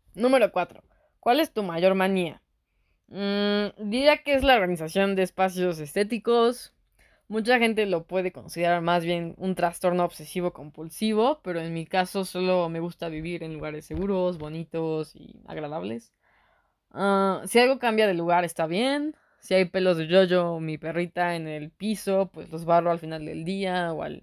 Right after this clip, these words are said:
inicio y no cada cinco minutos ni nada así. Ah, pues por la contingencia me lavo las manos, pero no, nada en exceso. O sea, simplemente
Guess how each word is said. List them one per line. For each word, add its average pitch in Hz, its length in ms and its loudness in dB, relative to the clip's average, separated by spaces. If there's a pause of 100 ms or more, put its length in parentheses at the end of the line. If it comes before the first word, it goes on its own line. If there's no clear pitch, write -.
inicio 208 640 -4 (380)
y 160 80 -6
no 170 320 0
cada 165 240 2
cinco 165 240 -6
minutos 156 540 -8
ni 151 80 -12
nada 156 160 -8
así. 269 260 -12 (760)
Ah, 180 480 4
pues 180 160 -4
por 180 160 0
la 180 180 0
contingencia 190 800 0 (120)
me 170 140 -8
lavo 175 220 2
las 151 200 -6
manos, 190 640 0
pero 151 360 -10
no, 165 280 -4
nada 170 220 -4
en 131 80 -12
exceso. 156 400 -10
O 151 40 -8
sea, 160 140 -6
simplemente 190 800 -4